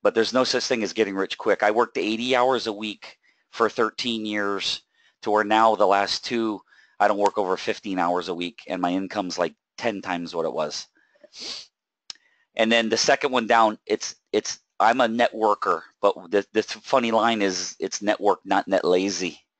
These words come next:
You gotta put in the work. So one more thing before we jump off of this slide. If information was all you needed, how come you've never met a billionaire librarian?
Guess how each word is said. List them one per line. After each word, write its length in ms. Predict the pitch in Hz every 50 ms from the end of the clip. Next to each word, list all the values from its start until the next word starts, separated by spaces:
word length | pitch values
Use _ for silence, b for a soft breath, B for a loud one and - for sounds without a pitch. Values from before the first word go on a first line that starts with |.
| _ _ _ _ _ _ _ _
You 120 | - 95
gotta 260 | 85 107 98 92 98 104
put 200 | - - 117 104
in 100 | 101 104
the 80 | 95
work. 420 | 82 85 90 90 - - - - _ B B B B B B B B B B B
So 140 | - - 110
one 220 | 104 135 135 139
more 160 | 135 131 131
thing 220 | - - 127 120 117
before 220 | 110 - - 113
we 80 | 110 104
jump 200 | - 117 95 113
off 160 | 107 98 101
of 60 | 98
this 120 | 101 98
slide. 460 | - - 104 101 101 104 104 98 87 _ B B B B B B B B B B B B B B B B _ _ _ B B B B B B
If 220 | 113 117 - - - -
information 1120 | 131 139 147 160 - - - 151 135 135 131 135 135 - - - 139 123 120 113 123 110
was 220 | 107 107 113 101 120
all 180 | 104 117 120
you 180 | 110 104 107 104
needed, 460 | 101 107 113 113 107 104 98 90 85 85 _ _ _ _ _ _ _ _ _ _ _ _ _
how 140 | - - 104
come 200 | - 123 110 110
you've 140 | 110 95 104
never 200 | 110 104 98 98
met 200 | 98 104 101 98
a 60 | 90
billionaire 500 | 85 107 104 104 101 98 92 95 92 90
librarian? 720 | 87 87 82 82 82 92 90 92 92 92 85 78 76 78